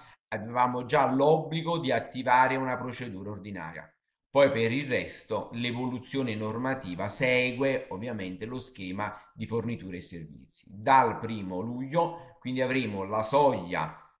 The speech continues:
di centoquarantamila, da centoquarantamila, quindi abbiamo l'obbligo della procedura negoziata. Diversamente, invece, al di sotto abbiamo come schema, come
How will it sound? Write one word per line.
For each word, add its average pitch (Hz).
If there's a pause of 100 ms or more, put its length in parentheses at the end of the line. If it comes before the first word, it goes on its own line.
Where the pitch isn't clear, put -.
di 101
centoquarantamila, 113 (320)
da 107
centoquarantamila, 113
quindi 120
abbiamo 117
l'obbligo 131
della 131
procedura 110
negoziata. 98
Diversamente, 113
invece, 107
al 110
di 151
sotto 101
abbiamo 123
come 120
schema, 113
come 104